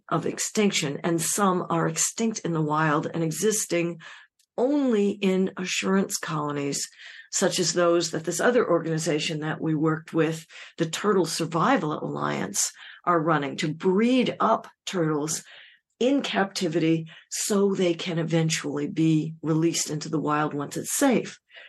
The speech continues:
But right now, the wild is a minefield for these guys. That wonderful shell that's protected them, it can't protect them a-, against a car zooming on the road.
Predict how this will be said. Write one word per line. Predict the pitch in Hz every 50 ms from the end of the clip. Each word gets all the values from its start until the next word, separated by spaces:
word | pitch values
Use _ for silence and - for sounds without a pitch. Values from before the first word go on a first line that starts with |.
| - - _ _ _ -
But | - 202 202
right | 220 247 294 294 269
now, | 269 277 302 320 370 359 277 208 202 214 208 - - - - _ _ _ _ _
the | - 277
wild | 254 226 240 262 294 370 381 330 285 247
is | 247 240
a | 254 254
minefield | 240 240 233 226 233 240 247 269 294 359 415 403 302 - - 202 180 165 143 - - -
for | - - 180
these | 160 165 156 - -
guys. | - - 156 135 110 117 - - - - - - _ - - - - - _ -
That | - 202 202 -
wonderful | 202 196 196 214 220 214 - 202
shell | 202 - - - - - 214 220
that's | 196 196 196 -
protected | - - 190 - - 202 185 190 - 220 220 180
them, | 220 220 220 233 254 247 247 - _ - - -
it | - 190 196 -
can't | - 220 208 190 - -
protect | - 202 202 - 190 156 160 -
them | 180 160 143 147 156 160 - - _ -
a-, | 180
against | 165 160 170 160 151 - -
a | - 165
car | 165 - 185 165 156 147
zooming | 147 151 160 165 151 151 147 135
on | 139 135 131 139
the | 151 135
road. | 127 143 135 - - - - -